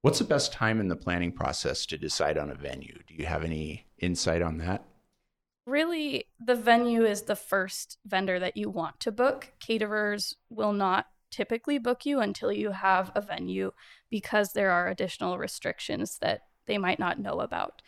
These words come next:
Speaker 2: So a lot of venues will have a restricted list of caterers or restricted list of photographers, things like that. Uh, so you really just wanna start there. And it's,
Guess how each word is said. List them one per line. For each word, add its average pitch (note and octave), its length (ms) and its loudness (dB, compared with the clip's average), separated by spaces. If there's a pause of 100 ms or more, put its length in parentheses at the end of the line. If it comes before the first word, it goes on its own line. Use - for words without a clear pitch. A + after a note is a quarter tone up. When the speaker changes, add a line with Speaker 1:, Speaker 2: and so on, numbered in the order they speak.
(200)
Speaker 2:
So G3+ 540 2 (240)
a G#3+ 80 0
lot G#3 180 6
of G#3+ 120 4
venues G3+ 460 0
will G3 200 4
have F#3 480 2 (260)
a E3+ 340 0
restricted G3+ 460 -2
list F#3+ 220 0
of - 100 -6
caterers B3 580 4 (100)
or F#3 460 4
restricted - 520 -6
list G3+ 240 -4
of A3 180 -4 (380)
photographers, B3 600 4
things G#3+ 220 -2
like - 200 2
that. F3+ 300 4 (380)
Uh, F#3 220 0
so - 160 2
you A3 200 2
really A#3+ 280 10
just G#3 180 -2
wanna F3+ 180 2
start - 440 -2 (260)
there. - 320 -4 (420)
And F#3 460 -2 (100)
it's, - 320 -4